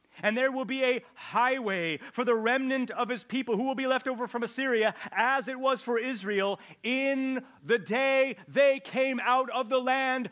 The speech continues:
of Egypt." Exodus number two,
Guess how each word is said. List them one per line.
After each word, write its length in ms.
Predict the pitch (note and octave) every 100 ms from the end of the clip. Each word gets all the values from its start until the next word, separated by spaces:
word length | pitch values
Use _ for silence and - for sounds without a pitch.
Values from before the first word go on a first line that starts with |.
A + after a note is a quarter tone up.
| -
of 240 | B3+ C4+
Egypt." 640 | C4 D4 G#3+ C#4+ C#4 - - _ _ _ _ _ _ _ _ _ - D#3+
Exodus 720 | D4+ D#4 - - D4+ D4+ -
number 340 | C#4+ D4 D4
two, 580 | C#4 D4+ D4 C4+ C4 G#3